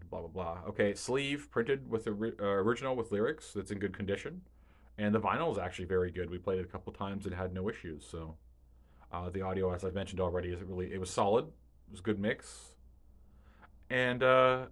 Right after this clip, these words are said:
and actually, it's funny, I actually didn't even notice that note that I put there. The mix is solid, but you don't notice it,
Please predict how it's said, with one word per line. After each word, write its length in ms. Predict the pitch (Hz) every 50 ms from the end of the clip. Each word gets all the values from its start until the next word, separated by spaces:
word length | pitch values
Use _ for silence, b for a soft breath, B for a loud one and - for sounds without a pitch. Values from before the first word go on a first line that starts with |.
| - -
and 280 | 185 156 151 151 151
actually, 280 | 151 165 180 - 190 170
it's 100 | 160 -
funny, 200 | - 190 185 143
I 80 | 117
actually 200 | 120 127 - 131
didn't 240 | 113 113 120 120 120
even 100 | 117 110
notice 220 | 113 110 110 107 -
that 180 | 110 95 92 110
note 200 | 107 117 123 -
that 60 | 107
I 40 | 95
put 220 | - - 101 98
there. 240 | - 92 90 90 90 B B B B B B B -
The 80 | 113
mix 260 | 117 139 160 160 - -
is 100 | 127 -
solid, 480 | - 170 180 196 170 123 107 101 -
but 240 | 113 113 113 110 -
you 120 | 110 107
don't 340 | 101 - 135 147 160 - 139
notice 420 | 135 127 127 127 135 135 - - 113
it, 220 | 101 98 - -